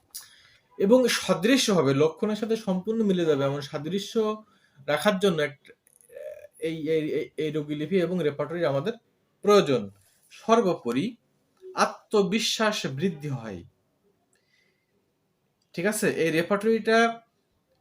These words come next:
শেষ করতে পারলে বা জানতে পারলে বা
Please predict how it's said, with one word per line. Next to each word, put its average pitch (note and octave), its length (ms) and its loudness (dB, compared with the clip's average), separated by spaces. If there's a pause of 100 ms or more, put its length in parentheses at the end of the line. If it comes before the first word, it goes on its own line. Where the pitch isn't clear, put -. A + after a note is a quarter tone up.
(300)
শেষ - 380 -4
করতে F#3 400 -4
পারলে B2+ 280 0
বা B2+ 120 0
জানতে D#3+ 400 0
পারলে B2 360 0
বা B2 300 0